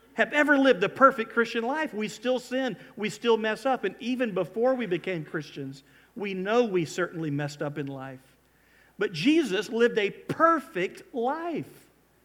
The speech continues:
In fact, one day Jesus was asked a question in Matthew chapter twenty-two, uh, verses thirty-seven through forty. He was asked the question, "What is the greatest commandment in the Old Testament?" And he said,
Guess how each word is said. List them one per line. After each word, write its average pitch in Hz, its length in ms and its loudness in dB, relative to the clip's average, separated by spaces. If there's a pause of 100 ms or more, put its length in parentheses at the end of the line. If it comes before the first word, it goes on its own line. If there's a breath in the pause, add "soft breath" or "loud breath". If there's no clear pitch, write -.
(800 soft breath)
In 214 120 0
fact, - 280 2
one 277 160 0
day 240 160 2
Jesus 214 480 -4
was 175 120 -6
asked 190 240 -2
a 170 60 -10
question 175 460 -4
in 156 100 -8
Matthew 185 320 -8
chapter 170 320 -6
twenty-two, 160 720 -4 (360 loud breath)
uh, 156 140 -8
verses 160 380 -6
thirty-seven 180 580 -4
through 156 200 -6
forty. 147 500 -4 (240 loud breath)
He 220 80 -4
was 180 100 -4
asked 240 240 0
the - 80 -4
question, 190 380 -4
"What 220 120 0
is 170 80 -6
the 156 100 -4
greatest 220 520 0
commandment 202 420 -4
in 180 120 -6
the 170 100 0
Old 160 180 -2
Testament?" 123 480 -12 (680 loud breath)
And 190 160 -4
he 202 160 -4
said, 143 480 -4